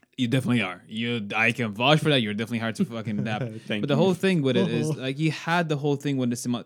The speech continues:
Speaker 1: cinematography was enough to capture people's attention.
Speaker 2: Yeah.
Speaker 1: But everybody's already been exposed to that, so that's why nowadays you need this fast-paced
Speaker 2: So we're all
Speaker 1: attention just to
Speaker 2: evolving
Speaker 1: keep
Speaker 2: together.
Speaker 1: in, uh, everybody's A D H D attention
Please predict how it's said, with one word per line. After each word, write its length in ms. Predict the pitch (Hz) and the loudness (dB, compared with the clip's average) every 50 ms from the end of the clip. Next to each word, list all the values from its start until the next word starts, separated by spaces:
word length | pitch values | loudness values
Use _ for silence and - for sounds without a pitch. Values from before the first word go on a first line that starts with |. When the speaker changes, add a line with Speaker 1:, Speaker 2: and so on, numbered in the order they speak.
| - | -10
Speaker 1:
cinematography 640 | - - 131 123 120 117 - - 143 151 147 135 139 131 | -10 -4 -2 -2 -2 -2 0 0 0 0 0 0 -2 -2
was 240 | 120 123 120 110 | -2 -2 -2 -2
enough 400 | - 123 127 120 123 123 120 117 - | -2 -2 0 0 2 0 0 -2 -6
to 80 | 123 | -10
capture 300 | 117 - 120 113 107 - | -8 -6 -8 -8 -8 -8
people's 400 | 107 - 120 110 - 110 110 101 | -10 -8 -8 -8 -8 -8 -8 -8
attention. 480 | 104 98 135 131 123 113 - 110 - - _ - | -8 -4 -2 0 0 -2 -4 -8 -14 -14 _ -8
Speaker 2:
Yeah. 240 | 113 113 107 101 101 | -6 -6 -6 -8 -4
Speaker 1:
But 120 | - 135 | 0 2
everybody's 400 | 143 156 160 147 151 143 139 139 | 4 4 4 4 4 2 2 2
already 260 | 139 139 135 139 131 | 2 2 2 2 2
been 140 | 127 131 127 | 2 2 0
exposed 440 | 120 113 - - 139 139 131 123 127 | 0 -2 -4 -2 0 0 0 0 -2
to 40 | 113 | -6
that, 220 | 98 95 92 101 - | -10 -10 -10 -10 -10
so 100 | - 104 | -10 -8
that's 300 | 107 117 123 123 - 131 | -6 -4 -6 -6 -4 -4
why 160 | 123 120 117 107 - - - - _ _ - | -4 -4 -4 -6 -10 -16 -20 -20 _ _ -10
nowadays 540 | 117 123 120 123 127 127 120 113 113 107 - | -4 -2 0 0 0 0 0 -2 -2 -4 -2
you 80 | 120 117 | -2 0
need 260 | 117 117 110 92 76 - - - | 0 0 -2 -6 -10 -16 -14 -8
this 180 | 120 117 110 | -8 -8 -8
fast-paced 560 | - - - 127 123 123 123 - 110 127 127 | -8 -6 -4 -2 -2 -2 -2 -2 -2 0 0
Speaker 2:
So 60 | 117 110 | 2 2
we're 80 | 104 | 0
all 80 | 104 107 | 2 2
Speaker 1:
attention 320 | 107 127 127 - 110 110 | 0 0 0 0 0 0
just 160 | 120 123 110 | 0 0 0
to 60 | 107 127 | -2 -4
Speaker 2:
evolving 40 | - - | -2 -2
Speaker 1:
keep 120 | 131 110 | -2 -2
Speaker 2:
together. 200 | 107 - 131 123 | 0 0 0 0
Speaker 1:
in, 280 | 123 120 120 123 113 110 - _ - - | 0 0 0 -2 -4 -8 -12 _ -14 -10
uh, 280 | 113 110 107 110 113 90 | -8 -6 -6 -6 -6 -4
everybody's 500 | 117 120 113 123 117 123 120 120 113 107 | -4 -2 -2 -2 0 0 -2 -2 -2 -2
A 100 | 120 120 | -4 -4
D 140 | 117 117 117 | -2 -2 -4
H 140 | 117 110 104 | -4 -4 -4
D 160 | 117 117 113 | -4 -4 -4
attention 500 | 104 - 123 113 110 107 - 110 110 | -4 -4 -4 -4 -4 -4 -2 -4 -4